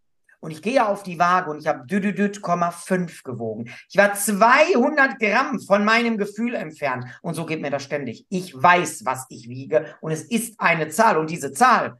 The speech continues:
im Übrigen, die hat auch gerade jetzt im Moment ihre Berechtigung.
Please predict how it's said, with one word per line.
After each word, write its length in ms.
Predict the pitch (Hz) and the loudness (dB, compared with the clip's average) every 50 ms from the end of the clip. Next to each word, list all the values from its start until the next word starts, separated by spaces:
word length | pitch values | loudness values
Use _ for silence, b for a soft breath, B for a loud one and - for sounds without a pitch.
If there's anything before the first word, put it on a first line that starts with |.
| _ | _
im 160 | - 185 160 | -8 -8 -6
Übrigen, 480 | - 180 156 143 135 135 127 127 120 123 B B B B - | -6 -6 -8 -8 -8 -8 -8 -8 -10 -12 B B B B -2
die 140 | 151 180 156 | 0 2 4
hat 180 | 156 170 - - | 4 2 2 2
auch 180 | 185 156 139 | 2 2 2
gerade 280 | - - 160 147 143 147 | 2 2 2 2 2 2
jetzt 240 | 147 160 156 156 156 | 0 0 -2 -2 -6
im 80 | 147 | -6
Moment 300 | 143 160 190 185 151 - - _ _ _ _ _ _ | -2 -2 -2 -2 -2 -6 -10 _ _ _ _ _ _
ihre 240 | 214 180 180 180 202 | 2 4 4 6 6
Berechtigung. 600 | 247 214 185 160 - - 147 131 143 139 135 | 6 4 4 2 0 -6 -6 -6 -4 -6 -6